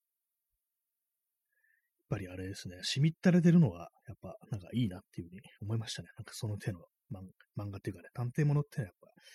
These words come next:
しみったれててなんぼっていう感じですね。はい、えー、まあそんな感じでね、こう、今日は漫画の話をしましたね。漫画の話、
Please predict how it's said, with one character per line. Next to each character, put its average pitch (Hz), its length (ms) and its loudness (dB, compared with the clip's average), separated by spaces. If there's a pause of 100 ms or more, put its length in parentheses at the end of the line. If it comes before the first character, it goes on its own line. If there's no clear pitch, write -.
(280)
し - 160 -6
み 127 80 0
っ - 80 -18
た 135 100 2
れ 127 80 0
て 143 100 -4
て - 120 -8
な 92 100 -10
ん 98 60 -6
ぼ 98 80 -12
っ 98 100 -12
て - 80 -12
い - 40 -20
う - 20 -20 (240)
感 92 120 -14
じ 92 40 -16
で 92 100 -18
す - 160 -18
ね。 - 80 -20 (1700)
は - 80 -20
い、 - 40 -20 (260)
え - 40 -14
ー、 95 40 -18
ま 95 60 -16
あ - 40 -14
そ 131 120 -2
ん 123 80 2
な 120 100 2
感 117 180 2
じ 107 120 -2
で 110 80 0
ね、 107 100 0
こ 87 320 -10
う、 - 60 -20 (280)
今 - 120 -8
日 90 140 -10
は 120 80 2
漫 139 80 6
画 131 100 6
の 127 80 6
話 117 240 2
を 98 40 -6
し - 140 -10
ま - 80 -20
し - 120 -12
た - 80 -20
ね。 170 60 -20 (360)
漫 117 160 -4
画 123 60 -2
の 117 80 0
話、 113 360 -2